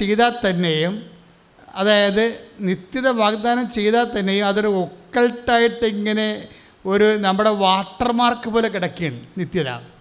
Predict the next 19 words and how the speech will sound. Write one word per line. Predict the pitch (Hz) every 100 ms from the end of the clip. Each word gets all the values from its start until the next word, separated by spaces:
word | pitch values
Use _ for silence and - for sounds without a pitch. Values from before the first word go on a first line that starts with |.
| -
പഴയ | 175 180 214
നിയമത്തിൽ | 220 220 214 220 208 208 202 - - -
നിത്യതയുടെ | 185 - 214 220 214 -
കിടപ്പ് | 180 170 180 - 233
വശം | 226 214 214
എന്ന് | 202
പറയുന്നത് | 190 170 170 208 - - -
ഒരു | 196 202 185
water | 185 185 - 214 202
mark | 190 190 196
പോലെയാണ്. | 180 175 143 127 - 180
എന്താണ്? | 180 185 202 196 - - _ -
കന്യക | 180 196 208 196
ഗർഭം | 180 196 196
ധരിച്ച് | 190 185 185 214 185 - - -
ഒരു | 185 180
പുത്രനെ | 170 - 175 180 180
പ്രസവിക്കും. | 170 151 160 151 - 143 123 - _ _ _
ഇപ്പം | - 202